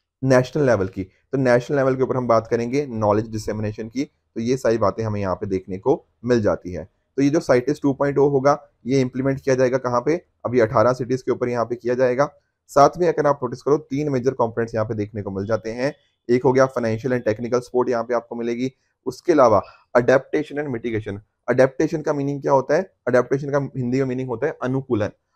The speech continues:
और मिटिगेशन का मतलब होता है शमन। कहने का मीनिंग क्या? जो अनुकूलन होता है ना, वो हम कहते हैं कि कैसे हम क्लाइमेट चेंज हो रहा है उसके साथ कैसे अडॉप्ट करें, अडेप्ट करें, मतलब जो उसके प्रभाव होंगे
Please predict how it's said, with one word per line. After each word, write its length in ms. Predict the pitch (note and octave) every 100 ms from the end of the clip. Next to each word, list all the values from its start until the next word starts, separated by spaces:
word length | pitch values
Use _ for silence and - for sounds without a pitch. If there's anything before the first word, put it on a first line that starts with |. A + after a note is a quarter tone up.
| _ -
और 120 | -
मिटिगेशन 460 | C3 B2+ D3 D3 C#3+
का 100 | C#3+
मतलब 220 | C3 C#3
होता 140 | B2
है 60 | E3
शमन। 260 | - A2+
कहने 560 | F2+ - _ _ B2 C#3
का 120 | D3+
मीनिंग 300 | D3 D3 D#3
क्या? 200 | D3+ E3 - _ _
जो 160 | B2 D#3
अनुकूलन 580 | - D3 D3+ - D3 D#3+
होता 240 | B2+ A#2+
है 60 | A#2
ना, 140 | C#3 A2 - _ _
वो 180 | A#2+ E3
हम 200 | D#3 D3+
कहते 280 | D3+ C3+ D3+
हैं 80 | E3
कि 60 |
कैसे 340 | F3 C3 B2+ D#3+
हम 280 | D3 D3 F#3
क्लाइमेट 720 | - _ _ C3+ C3 D3 D3+
चेंज 180 | D#3+ D#3
हो 220 | A#2+ B2
रहा 100 | C#3+
है 60 |
उसके 200 | C#3+ C#3
साथ 140 | D#3+ -
कैसे 200 | C3+ D3+ -
अडॉप्ट 320 | A#2+ B2+ C#3 -
करें, 200 | A2 F2
अडेप्ट 320 | - B2+ A#2+
करें, 180 | - G#2
मतलब 340 | G2+ G2 F#2 - _ _
जो 100 | B2
उसके 180 | B2+ D3+
प्रभाव 520 | - A2+ A2+ A#2+ D3+
होंगे 320 | C3+ A2+ F2+